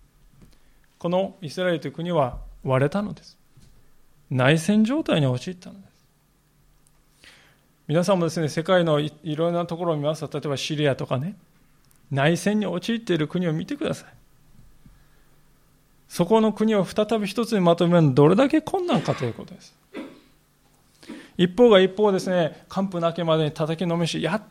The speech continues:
と内戦って終わるってね。あの、ルワンダとかですね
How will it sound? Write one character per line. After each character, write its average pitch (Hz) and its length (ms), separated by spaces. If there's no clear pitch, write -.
と 302 140
内 202 180
戦 185 160
っ - 20
て 156 120
終 127 80
わ 120 80
る 113 60
っ - 20
て - 180
ね。 185 100
あ 143 80
の、 127 100
ル 131 120
ワ 131 120
ン 117 100
ダ - 160
と 151 80
か - 80
で 151 100
す - 120
ね 220 180